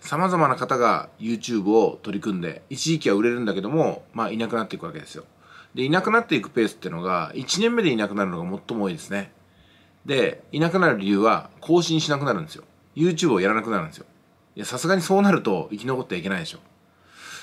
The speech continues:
でね、二年三年と続けてるんだけども、やめていく方っていうのは、うん、やっぱりね、出した動画に効果が出ないんですよね。まあ、その中でも苦戦しているのが、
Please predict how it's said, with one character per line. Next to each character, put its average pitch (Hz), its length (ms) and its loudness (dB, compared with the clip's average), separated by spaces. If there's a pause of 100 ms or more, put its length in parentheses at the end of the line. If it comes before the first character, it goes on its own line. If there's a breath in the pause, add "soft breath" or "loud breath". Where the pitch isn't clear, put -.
(120 loud breath)
で 120 100 -4
ね、 143 320 -4
二 185 140 2
年 214 220 4
三 139 240 0
年 131 160 -2
と 127 100 0
続 135 220 -2
け 143 100 2
て 147 80 2
る 135 80 -2
ん 117 60 0
だ 95 80 2
け 90 80 -4
ど 90 80 -4
も、 117 320 -2
や 101 100 -2
め 104 140 -2
て 107 80 -6
い 101 40 -4
く - 60 -18
方 110 160 -6
っ - 80 -8
て - 100 -14
い 82 40 -8
う - 20 -10
の 92 60 -6
は、 101 240 -2 (340)
う 87 160 -18
ん、 - 20 -14
や 92 80 -12
っ - 40 -14
ぱ 131 100 -6
り 117 60 -4
ね、 87 260 -6 (500 soft breath)
出 156 160 -2
し 175 80 -4
た 123 120 2
動 101 180 2
画 98 80 0
に 104 400 -2
効 160 180 2
果 101 120 -4
が 90 120 -8
出 117 100 -4
な 147 80 0
い 117 40 -4
ん 95 40 -6
で 78 40 -12
す - 80 -16
よ - 80 -18
ね。 107 260 -12 (680 soft breath)
ま 117 80 -4
あ、 - 20 -4
そ 180 140 0
の 208 60 4
中 226 160 2
で 175 60 2
も 175 380 2 (380)
苦 - 80 -8
戦 180 240 2
し 165 40 -4
て 190 60 4
い 180 60 8
る 135 60 4
の 98 120 -2
が、 101 380 2